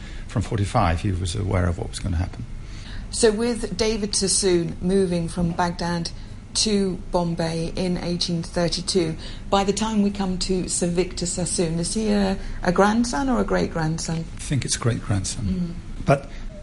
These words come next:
Speaker 1: Sassoon made an unusual choice. He decided to move his capital out of China. He decided to leave China. So where, where is he gonna go? Well, he could have gone, well, he could have gone anywhere. A, a man with his wealth could go anywhere.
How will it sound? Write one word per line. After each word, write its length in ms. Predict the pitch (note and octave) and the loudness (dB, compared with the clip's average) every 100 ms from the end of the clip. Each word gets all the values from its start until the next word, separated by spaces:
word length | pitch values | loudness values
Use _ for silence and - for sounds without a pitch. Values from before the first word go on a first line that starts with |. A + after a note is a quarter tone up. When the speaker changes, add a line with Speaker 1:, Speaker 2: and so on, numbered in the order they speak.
| - | -8
Speaker 1:
Sassoon 800 | - C#3 - F3 G3+ G3 B2+ A#2 - | -2 0 2 4 4 4 2 0 -4
made 300 | A2 A#2 A#2 | -2 0 0
an 120 | G#2+ F#2+ | 0 2
unusual 400 | G2+ G#2 G2+ F#2+ | 4 4 4 4
choice. 540 | - A#2 F#3 - - | 4 4 4 2 -2
He 120 | - | 0
decided 460 | A2 - A#2 A#2+ G#2+ | 0 2 4 4 2
to 220 | - A2 | 0 0
move 320 | A#2 G#2 A2+ | 0 2 2
his 100 | G2 | 2
capital 320 | - G#2+ - G#2 | 2 0 2 2
out 140 | G2+ | 0
of 80 | F#2 | 0
China. 340 | B2 A#2+ E3 | 2 4 4
He 120 | A#2 | 2
decided 480 | F#2 F#2 A#2 A2 G#2+ | 0 0 2 4 2
to 80 | G2+ | 2
leave 320 | G2 A#2+ B2 | 4 4 4
China. 360 | - F#2+ A#2 D#3 - - - - - | 0 0 0 -2 -8 -14 -14 -12 -10
So 200 | - - | -4 2
where, 260 | A2+ B2+ B2 | 6 6 6
where 240 | A#2+ B2 | 4 4
is 80 | A2 | 2
he 80 | A#2 | 0
gonna 100 | G#2+ | 0
go? 320 | G#2+ G2 G2 - - - - - | 0 -2 -6 -12 -16 -16 -14 -6
Well, 140 | F#2 | -2
he 100 | G2+ | -2
could 180 | G2 A#2+ | -2 -4
have 140 | G#2 | -4
gone, 380 | - A2 G#2+ G#2 | -2 0 0 0
well, 100 | G#2+ | -2
he 80 | F#2 | -2
could 140 | A#2+ | -2
have 80 | A2 | 0
gone 120 | A#2 | 4
anywhere. 460 | A#2 F#3 A#2 F2 - - - | 4 4 2 0 -4 -8 -4
A, 100 | G2+ F#2+ | -4 -2
a 40 | G2 | 0
man 240 | G2+ G#2 | 2 2
with 140 | F#2 | 2
his 120 | G#2 F#2+ | 2 2
wealth 300 | A#2 A2+ - | 0 0 -2
could 160 | - | -2
go 100 | G#2 | 0
anywhere. 340 | A2+ C3+ G2 | 2 2 -2